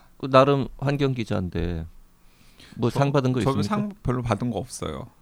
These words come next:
Speaker 1: 왜 그렇다고 생각합니까?
Speaker 2: 글쎄요, 뭐 일단 제가 그런
Speaker 1: 주는
Speaker 2: 걸
Speaker 1: 사람들 마음에 드는 행동을 좀 해봐야죠.
Speaker 2: <laughs> 그게 중요한데,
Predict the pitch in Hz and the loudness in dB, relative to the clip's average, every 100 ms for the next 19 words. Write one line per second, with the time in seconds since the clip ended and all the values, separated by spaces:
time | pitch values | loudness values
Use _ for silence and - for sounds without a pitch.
0 | - _ 95 98 113 107 - - 95 - | -20 _ 2 6 8 6 4 0 -2 -4
1 | - _ - 87 - 82 78 73 - - | -18 _ -6 -6 -2 -2 -2 -8 -10 -14
2 | 95 - 127 - 170 170 147 - 143 107 | -16 -14 -12 -8 -6 -6 -8 -8 -4 -4
3 | - 139 123 127 139 139 - 123 123 131 | -4 -6 -2 -2 0 -2 0 6 8 10
4 | 131 135 131 117 110 98 107 107 101 95 | 10 10 8 6 6 6 6 6 4 4
5 | 104 101 92 90 90 98 95 76 - 80 | 4 2 0 0 0 0 0 -2 -2 -2
6 | - - - - 302 - 262 - - 151 | 0 -2 -2 -4 -6 -6 -10 -10 -10 -10
7 | - 131 135 160 135 135 139 127 127 147 | -8 -2 2 2 2 2 2 0 0 0